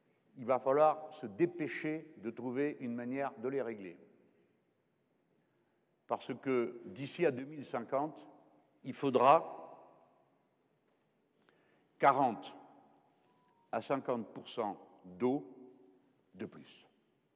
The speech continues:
que celle qu'on consomme. Alors, si nous voulons continuer à être les meilleurs amis des poules chinoises,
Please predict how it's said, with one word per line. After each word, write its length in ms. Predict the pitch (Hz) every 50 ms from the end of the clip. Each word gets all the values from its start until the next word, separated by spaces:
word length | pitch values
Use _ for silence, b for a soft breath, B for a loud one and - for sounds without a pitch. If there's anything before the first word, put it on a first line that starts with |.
| _ _ _ _ _ _ _ _ _ _ _ _ _ _ _
que 100 | - 113
celle 240 | - - 123 120 104
qu'on 160 | - 95 95
consomme. 400 | 85 92 95 - - 95 82 73 - - - _ _ _ _ _ _ _ _ _ _ _ _ _ _ _ _ _ _
Alors, 400 | - 151 185 196 196 175 143 - - - - - - - -
si 160 | - 196 196
nous 80 | 190
voulons 340 | 151 156 190 196 208 202 180
continuer 760 | - - 131 120 - - 131 113 110 110 113 120 139 170 180 - - - - b b b b b b b -
à 120 | 120 135
être 360 | 156 147 - - 139 143 139 -
les 120 | 117 117
meilleurs 360 | 127 147 160 170 156 120 117 123
amis 220 | 120 131 - 120
des 100 | 120 117
poules 280 | 117 - 117 104 92 -
chinoises, 640 | - - 113 95 92 92 95 107 131 151 170